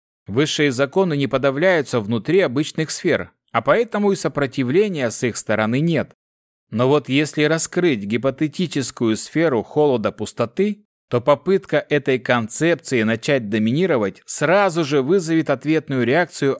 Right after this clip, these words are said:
от высшего закона замедления, чьей искаженной версией холод пустоты и является.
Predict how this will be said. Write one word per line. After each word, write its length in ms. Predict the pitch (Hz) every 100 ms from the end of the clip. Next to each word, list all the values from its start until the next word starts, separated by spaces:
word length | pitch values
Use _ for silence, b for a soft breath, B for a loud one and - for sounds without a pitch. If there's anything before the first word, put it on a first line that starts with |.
| 131
от 180 | 123
высшего 560 | 123 139 196 - 151 127
закона 520 | 107 127 - 180 165
замедления, 880 | 135 151 170 160 190 170 110 98 82 - _ -
чьей 420 | - 120 135 120
искаженной 760 | 127 117 - 123 127 139 123 107
версией 600 | 120 190 170 - 123 104
холод 520 | - 170 170 131 -
пустоты 520 | 131 117 - 120 185
и 140 | 190 135
является. 800 | 135 131 185 147 101 - 82